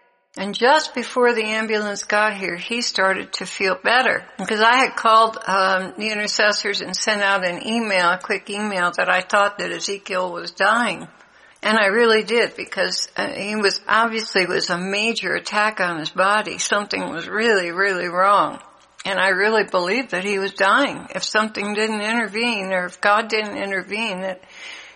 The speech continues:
he was gonna die. So everyone started praying, and the Holy Spirit revealed to someone it was an aneurysm in his spinal cord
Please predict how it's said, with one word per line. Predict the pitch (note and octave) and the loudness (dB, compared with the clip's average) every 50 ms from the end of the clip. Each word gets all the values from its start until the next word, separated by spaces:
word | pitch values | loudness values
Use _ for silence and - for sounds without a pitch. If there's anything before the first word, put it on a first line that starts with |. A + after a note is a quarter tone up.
| _ _ | _ _
he | - - A3 G#3+ | -4 0 0 0
was | A3+ A#3 - | 2 0 0
gonna | - G3 F#3+ F#3 G3 G3 | 0 0 2 2 2 2
die. | G#3 G#3+ A#3+ C4+ C#4 A3 - - F3 - - - - - - _ _ _ - - | 4 4 6 6 4 4 2 -2 -6 -14 -18 -20 -20 -20 -20 _ _ _ -12 -10
So | - - G3 F#3+ F#3 F#3 F#3 - - - - - - | -2 2 4 4 4 2 0 -8 -20 -20 -20 -10 0
everyone | - G#3 A3 A#3+ B3 A#3 A#3 A3 G3+ | 0 2 2 4 2 2 2 0 -2
started | G3 - - - G#3 G#3 G#3+ G#3 G3 - - | -2 -4 0 2 2 4 2 2 -2 -6 -6
praying, | - - G#3 G3+ G#3 G#3 G3+ F#3+ F3 F3 - - - - - | -6 -2 0 2 2 2 0 -2 -4 -6 -10 -14 -18 -14 -6
and | - G#3 A3 A3+ | -2 -2 0 0
the | G#3+ | 2
Holy | A3 A#3+ B3 B3 B3 B3 | 2 4 4 4 4 2
Spirit | - - - C#4 C#4 C#4 B3+ - - | -2 -4 -2 2 4 4 4 2 0
revealed | - A3 A3 G3+ A3 A#3+ B3 C4 B3+ - | -4 -6 -4 -4 0 2 2 2 2 0
to | G3+ | -6
someone | F#3+ - - A3 G3+ G3+ G3 G3 G3 F#3+ F#3+ F#3+ | -6 -4 -2 0 0 0 -2 -4 -4 -4 -4 -4
it | F#3+ - | -4 -4
was | - F#3+ F#3 F3+ F#3+ | -4 -4 -4 -4 -4
an | F3+ F3+ | -6 -6
aneurysm | F3 F3+ F3+ F#3+ G#3 G#3+ G3+ F#3 F#3 F#3 F#3 - - - F#3 | -4 -4 -4 -2 -2 -2 -2 -2 -2 -2 -2 -2 -4 -4 -2
in | F#3 F3+ | -4 -2
his | F3 E3+ - | -4 -6 -8
spinal | - - - F#3+ G3 G#3 A3 A3 G#3 A3 | -6 0 2 2 2 2 2 0 0 -2
cord | - - - F3+ F3 E3 D#3+ E3+ - | -4 -6 -2 0 2 2 2 -2 -6